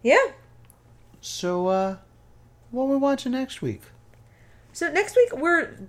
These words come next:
Speaker 1: getting into June, and we are getting into Request Month.
Speaker 2: Yeah, Listener Request Month.
Speaker 1: And we're gonna watch
Speaker 2: Months.
Speaker 1: the, we're gonna watch the C W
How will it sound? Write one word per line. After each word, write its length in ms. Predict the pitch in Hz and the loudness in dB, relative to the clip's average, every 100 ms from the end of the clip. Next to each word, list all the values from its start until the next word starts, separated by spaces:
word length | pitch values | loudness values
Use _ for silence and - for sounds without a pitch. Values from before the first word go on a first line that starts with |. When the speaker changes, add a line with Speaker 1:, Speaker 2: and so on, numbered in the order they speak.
| - | -8
Speaker 1:
getting 300 | 196 294 339 | 6 6 6
into 520 | 233 285 294 294 277 - | 0 -2 -4 -6 -6 -8
June, 460 | 175 202 214 285 | -6 -4 -2 -2
and 200 | 392 247 | -4 0
we 100 | 226 | 0
are 80 | 214 | 2
getting 280 | 202 202 202 | 0 -2 -2
into 840 | - 190 190 - 196 180 175 170 - - - - | -4 -8 -8 -6 -4 -4 -4 -8 -14 -20 -20 -10
Request 480 | 196 - 196 - | -6 -2 -2 -2
Month. 400 | 240 330 440 - | -2 -2 -6 -10
Speaker 2:
Yeah, 280 | 117 120 147 | -6 0 0
Listener 340 | 135 131 151 147 | 0 -2 -4 -8
Request 360 | 147 160 160 | -2 -2 0
Month. 460 | 160 180 202 - - - | 2 4 2 -2 -6 2
Speaker 1:
And 220 | 226 226 | 4 4
we're 160 | 240 254 | 0 0
gonna 160 | 269 | 2
watch 300 | 269 302 - | 2 0 2
Speaker 2:
Months. 600 | - 277 262 254 233 - | 0 2 0 -2 -2 -2
Speaker 1:
the, 280 | - - - - - - | -10 -20 -20 -20 -20 -8
we're 140 | 226 254 | 2 6
gonna 160 | 269 | 6
watch 260 | 262 254 - | 4 2 -2
the 280 | 226 214 - | -2 -2 -4
C 300 | - 247 247 | -8 -6 4
W 760 | 240 214 214 202 202 202 202 | 6 6 4 4 4 2 -2